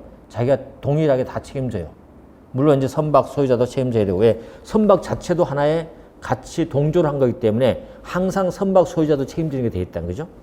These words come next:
그런데 전기 용선하고 항해 용선인데 이 항해 용선은 뭐냐면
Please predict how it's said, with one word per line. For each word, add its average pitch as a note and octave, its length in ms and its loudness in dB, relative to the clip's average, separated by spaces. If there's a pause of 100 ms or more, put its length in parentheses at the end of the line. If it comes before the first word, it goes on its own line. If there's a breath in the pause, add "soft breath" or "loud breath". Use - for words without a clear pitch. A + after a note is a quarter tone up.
(680 loud breath)
그런데 F#3 380 6
전기 F#3+ 380 4
용선하고 E3+ 460 4
항해 E3+ 260 2
용선인데 C3 420 2
이 F3+ 120 0
항해 G#3+ 320 0
용선은 E3+ 380 2
뭐냐면 A#2 500 2